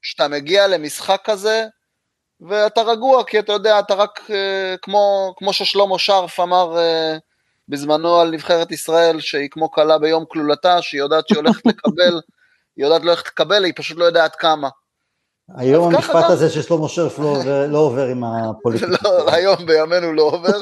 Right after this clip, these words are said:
Speaker 2: לא עובר.
Speaker 1: אבל אנחנו נהנה ממנו גם היום, וכן, זה הימים שאנחנו מתגעגעים אליהם, שאנחנו, אתה עולה למשחק מול קופנהגן, ואתה אומר, "בסדר, אז יהיה שתיים שלוש, ונלך לישון בשקט." אבל כן, אנחנו לא שם לצערנו.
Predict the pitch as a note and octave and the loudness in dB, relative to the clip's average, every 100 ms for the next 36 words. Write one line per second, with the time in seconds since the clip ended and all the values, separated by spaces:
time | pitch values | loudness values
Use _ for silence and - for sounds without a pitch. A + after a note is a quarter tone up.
0 | - C4+ - A2 F#2+ F#2+ B2+ C3+ C#3 D#3+ | -4 -6 -2 -2 -2 -6 -2 0 0 0
1 | D#3 D#3 D#3 D3 D3+ D#3 D#3 D3+ C#3+ C#3 | -2 -6 -4 -4 -4 -6 -6 -8 -6 -2
2 | D3 C#3 D3+ G#3 A3+ _ _ _ C3+ E3+ | -2 0 0 0 -4 _ _ _ -6 0
3 | C#4+ E4 G#3+ A3 A#3 B3 B3 A#3 B3 A3+ | 2 0 0 2 2 0 -4 -4 -2 -2
4 | A3 A3+ A3 A3+ A3 A3+ A#3+ A3+ F3+ C#3+ | -4 -8 -2 2 2 2 -2 0 0 0
5 | - C#3+ C3+ D3+ - E3+ D#3+ G3 G#3 G#3+ | -2 0 2 0 -4 0 2 2 0 -4
6 | - A3+ A#3 A3+ B3+ B3+ A3 G3+ G3 F#3 | -4 -4 -4 -2 0 2 2 0 0 0
7 | G3+ A3+ D4 F#4 F#4+ E4+ G#3 F3 G#3 G#3+ | 0 0 -4 -4 -2 0 0 0 0 0
8 | G#3+ G3+ G3 F3+ C#3+ C#3 - D#3 E3+ F#3+ | 0 0 2 0 2 0 -4 -2 0 0
9 | G#3 A3 A3+ A#3+ C4 A#3+ A#3+ A#3+ - - | 0 -2 -2 -6 -6 -6 -6 -6 -8 -12
10 | _ - - - - C3 D3 D#3 D3+ A#3 | _ -18 -18 -16 -2 2 2 2 0 0
11 | A3+ E3 D#3+ F3 G3+ G#3 F3 D3+ B2 G#2+ | 0 0 -2 -2 0 -2 -4 -4 -2 -2
12 | G#2+ | -4